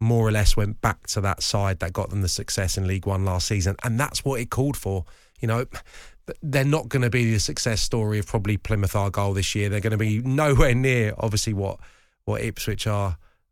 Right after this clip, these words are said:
becoming right now in the Championship. Sheffield Wednesday were always gonna struggle, but with someone that could have brought that continuity up from League One, they'd have certainly made a better fist of it. So it's a mess.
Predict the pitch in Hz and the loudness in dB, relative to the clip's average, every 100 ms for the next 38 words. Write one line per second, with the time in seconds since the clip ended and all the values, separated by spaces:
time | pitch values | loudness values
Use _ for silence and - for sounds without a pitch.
0 | - 110 113 113 104 92 - 110 101 107 | -6 -2 0 2 2 0 -2 -2 0 0
1 | 98 98 98 110 101 101 117 131 139 117 | 0 0 -2 -2 -2 -2 0 0 2 2
2 | 113 120 - 120 113 101 107 - 113 98 | 2 2 2 2 2 2 0 0 0 0
3 | 92 110 120 107 123 - - 107 104 98 | 0 -2 0 4 6 4 0 0 0 -2
4 | 98 - _ _ - - 107 98 - 117 | -4 -8 _ _ -6 -2 -2 -2 -2 0
5 | 117 104 101 - 113 104 104 107 98 - | 0 0 -2 -2 0 0 0 0 0 -2
6 | 92 95 - _ _ _ 110 - - 113 | -2 -4 -8 _ _ _ -2 -2 -4 -2
7 | 101 101 98 104 98 92 90 - 101 98 | 0 0 -2 -2 0 0 -2 -2 -2 0
8 | 95 82 - - - 110 87 101 98 90 | -2 -4 -10 -8 -2 -2 -2 0 0 0
9 | 85 85 - 123 95 - 92 - - 104 | -2 -4 -4 -4 -4 -2 -4 -4 -2 -2
10 | 104 120 _ 123 - - 110 113 135 110 | -2 -4 _ -10 -6 -2 0 2 2 2
11 | - - | 0 -2